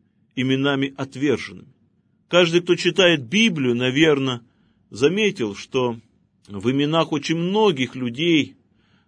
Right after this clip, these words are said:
даже, может быть, нечестивых, всегда их, э, имя образовано из каких-нибудь сочетаний,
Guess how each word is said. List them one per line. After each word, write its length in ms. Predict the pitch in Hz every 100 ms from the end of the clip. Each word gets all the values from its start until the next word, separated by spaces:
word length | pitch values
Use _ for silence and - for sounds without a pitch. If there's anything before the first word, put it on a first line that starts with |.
| -
даже, 560 | 123 156 135 139 131 - _ _
может 380 | 117 139 135 131
быть, 220 | 139 135
нечестивых, 1000 | 139 139 156 - 233 220 151 101 - _ _ _ _ _
всегда 720 | - - 139 131 170 180 160 - _ _ _
их, 400 | - 156 147 -
э, 460 | 151 139 135 131 131 -
имя 380 | 196 214 180 143
образовано 880 | 120 131 127 180 170 156 151 139 135 _ _ _ _ _ _ _ _ -
из 160 | 135
каких-нибудь 760 | - 143 175 175 170 151 143 139
сочетаний, 1000 | 139 - 143 139 208 220 202 139 104